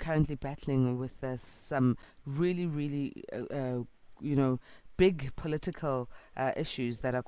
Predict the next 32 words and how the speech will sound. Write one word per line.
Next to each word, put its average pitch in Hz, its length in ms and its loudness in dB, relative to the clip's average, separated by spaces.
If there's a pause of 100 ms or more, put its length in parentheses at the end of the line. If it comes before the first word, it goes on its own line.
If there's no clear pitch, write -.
causing 156 340 4
a 123 120 6
lot 127 100 -2
of 123 80 0 (120)
instability. 123 680 -4 (300)
But, 151 220 0 (140)
uh, 139 60 2
we 139 160 0
live 208 260 2
in 151 60 8 (140)
hope, 127 280 -2 (140)
and 135 300 6
hopefully 165 520 -4 (360)
this 208 180 4
issue - 320 -2
in 139 60 8
Sudan 127 400 2
is 71 160 -2
going 139 240 4
to - 120 -4
be 131 80 -2
sorted 131 460 -6
out. 120 380 -4 (280)
But 151 200 4
who 170 160 4 (100)
knows 160 240 2
when 143 400 4
and 127 180 4 (160)
how? 160 360 -4 (260)
That's, - 320 -4
uh, 135 140 2
the 127 120 -2